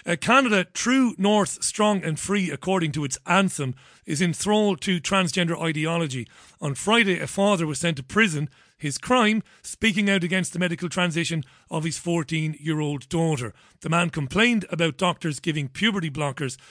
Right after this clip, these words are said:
to the fourteen-year-old and referred to the child with the pronouns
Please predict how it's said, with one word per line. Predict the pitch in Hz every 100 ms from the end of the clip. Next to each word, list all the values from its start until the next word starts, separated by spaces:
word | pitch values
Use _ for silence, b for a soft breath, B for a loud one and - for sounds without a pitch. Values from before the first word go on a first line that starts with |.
| B -
to | 254
the | 180
fourteen-year-old | - 143 127 180 170 170 170 160 b b b
and | 160 147
referred | 156 - 202 196 160 - -
to | 233
the | 185 156
child | 165 160 143 -
with | 160 - 147
the | 147
pronouns | - 220 202 170 165 156